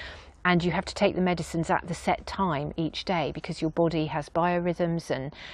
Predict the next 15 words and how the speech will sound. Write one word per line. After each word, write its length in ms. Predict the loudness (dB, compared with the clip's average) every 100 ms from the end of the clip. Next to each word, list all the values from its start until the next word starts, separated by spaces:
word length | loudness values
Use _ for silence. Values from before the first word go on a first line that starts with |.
| -18 -2
and 240 | 0 0 -4 -4
to 120 | 2
get 180 | 2 4
the 60 | 2
maximum 840 | 4 2 0 -4 -2 0 0 -4 -10 -20 -20 -20 -6
results 640 | -2 4 6 6 4 -6 -6
from 180 | -4
those 240 | -2 -2 -4
medicines, 420 | -6 -4 -4 -2
you 60 | -2
need 180 | -2 -2
to 80 |
do 100 | -2
it 140 | -2 0
then. 260 | 0 0